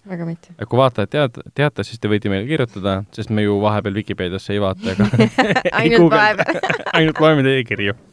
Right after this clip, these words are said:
Speaker 2: Tuletan meelde, et, äh, te võite alati, alati meile kirjutada ka, äh, mis selle jutu
Speaker 1: Sama.
Speaker 2: tuba, et kinoveeb punkt ee.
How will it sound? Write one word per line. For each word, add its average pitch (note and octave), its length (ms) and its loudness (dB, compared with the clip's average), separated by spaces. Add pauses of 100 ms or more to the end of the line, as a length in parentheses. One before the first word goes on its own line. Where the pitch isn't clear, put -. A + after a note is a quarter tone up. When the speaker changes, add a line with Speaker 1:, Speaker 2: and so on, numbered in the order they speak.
(520)
Speaker 2:
Tuletan D#3 300 2
meelde, D3+ 220 4
et, A2+ 140 0
äh, A#2+ 200 4
te A#2 160 -4
võite B2 240 0
alati, A#2 320 2
alati A2+ 240 2
meile A2 160 2
kirjutada A2+ 400 0
ka, A2 140 4 (100)
äh, G2+ 280 -2
mis G#2 140 -4
selle G#2 220 0
jutu G#2 160 -10
Speaker 1:
Sama. G#2+ 80 -6
Speaker 2:
tuba, G2 200 2
et G2+ 120 -6
kinoveeb G2+ 400 -2
punkt G2+ 180 -6
ee. G2+ 300 0